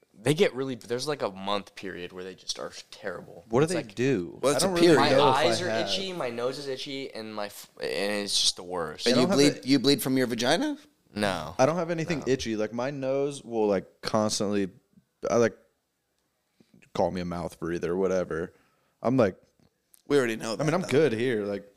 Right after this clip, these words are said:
Speaker 2: I'm straight right now. I could.
Speaker 3: But
Speaker 1: Is it, like, a time of year thing?
Speaker 2: I guess maybe. I think my nose is just always clogged up.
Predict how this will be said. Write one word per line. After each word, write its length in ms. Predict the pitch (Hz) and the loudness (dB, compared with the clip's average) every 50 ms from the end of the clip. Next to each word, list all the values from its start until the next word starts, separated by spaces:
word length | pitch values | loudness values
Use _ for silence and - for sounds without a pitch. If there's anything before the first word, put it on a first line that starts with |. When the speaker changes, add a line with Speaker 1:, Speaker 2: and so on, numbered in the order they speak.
| _ _ _ _ _ _ _ _ _ _ _ - | _ _ _ _ _ _ _ _ _ _ _ -10
Speaker 2:
I'm 140 | - - 135 | -6 -6 -4
straight 400 | - - - - 139 180 202 - | -4 -2 -2 0 0 0 0 0
right 180 | - 98 95 95 | 0 0 -2 -2
now. 280 | 95 92 92 95 92 - _ - | -4 -4 -4 -6 -8 -12 _ -10
I 40 | - | -6
could. 160 | 123 - - - - - _ _ _ _ _ _ _ _ - - - _ _ _ _ _ - | -4 -4 -4 -6 -12 -20 _ _ _ _ _ _ _ _ -20 -20 -20 _ _ _ _ _ 2
Speaker 3:
But 420 | 113 110 110 127 151 - - - - | 2 4 4 4 2 2 -2 -4 -4
Speaker 1:
Is 160 | 123 120 113 | -4 -4 -4
it, 100 | 117 - | -4 -4
like, 120 | 143 131 | -4 -6
a 60 | - 120 | -6 -8
time 300 | - 127 117 113 107 104 | -6 -4 -4 -4 -6 -8
of 100 | 98 101 | -10 -10
year 200 | 95 92 95 92 | -10 -10 -10 -10
thing? 420 | 95 - 113 104 104 101 104 107 - _ | -6 -4 -4 -4 -2 -4 -6 -8 -12 _
Speaker 2:
I 100 | - 117 113 - | -10 -10 -10 -6
guess 260 | - - - 123 117 113 | -4 -2 -2 -2 -2 0
maybe. 600 | 104 101 107 147 208 202 123 101 98 117 170 - _ _ _ _ _ _ _ - | 2 4 4 4 4 2 0 0 -2 -2 -4 -6 _ _ _ _ _ _ _ -4
I 60 | 127 | 0
think 180 | 127 170 170 147 | 2 2 2 2
my 100 | 151 151 | 2 0
nose 340 | 143 131 135 151 175 156 123 | 2 4 4 4 4 2 0
is 60 | 104 | -4
just 240 | 98 101 98 - - | -6 -6 -8 -6 -2
always 340 | - 107 110 120 113 107 | 2 2 4 2 2 -2
clogged 400 | - - 104 104 104 101 98 95 | -4 0 2 4 4 4 2 2
up. 200 | 101 101 98 - | 0 0 0 0